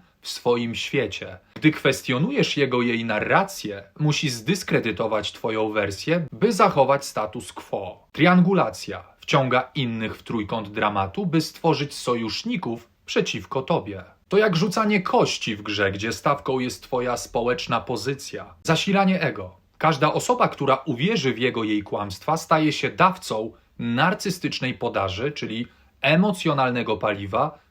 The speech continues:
które utrzymuje go, ją przy władzy. Po drugie, zatrute opowieści,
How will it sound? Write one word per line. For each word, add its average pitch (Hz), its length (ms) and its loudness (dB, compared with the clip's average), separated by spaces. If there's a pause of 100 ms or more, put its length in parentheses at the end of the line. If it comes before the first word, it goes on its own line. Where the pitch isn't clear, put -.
które 120 400 0
utrzymuje 127 720 -2
go, 113 400 0
ją 107 340 -4 (140)
przy - 220 -4
władzy. 101 540 0 (200)
Po 151 120 4
drugie, 139 460 4 (120)
zatrute 185 680 4
opowieści, 151 840 2